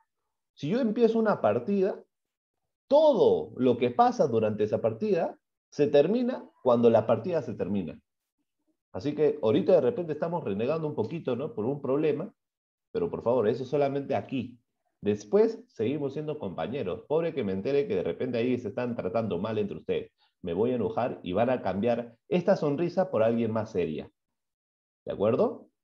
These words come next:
Como les digo, cada uno tiene en este caso la posibilidad de compartir sus opiniones. Pero muy cierto, ¿no? A veces hay que saber compartirlas.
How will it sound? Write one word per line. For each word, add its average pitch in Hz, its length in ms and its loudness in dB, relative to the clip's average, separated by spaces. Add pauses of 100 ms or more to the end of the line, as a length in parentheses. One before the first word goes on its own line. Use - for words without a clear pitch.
Como 143 240 -2
les 170 140 2
digo, 196 280 2
cada 214 260 2
uno 202 240 -2
tiene 185 320 -2
en 143 180 -4
este 151 220 -6
caso 160 240 0
la 123 140 -2
posibilidad 107 460 -2
de 120 160 -6
compartir 90 500 -4
sus 120 160 -6
opiniones. 95 760 -4 (600)
Pero 143 220 6
muy 165 160 -2
cierto, 160 420 -2
¿no? 117 260 -8
A 101 140 -2
veces 139 260 -2
hay 139 120 -2
que 131 100 -6
saber 117 320 0
compartirlas. 85 1000 -4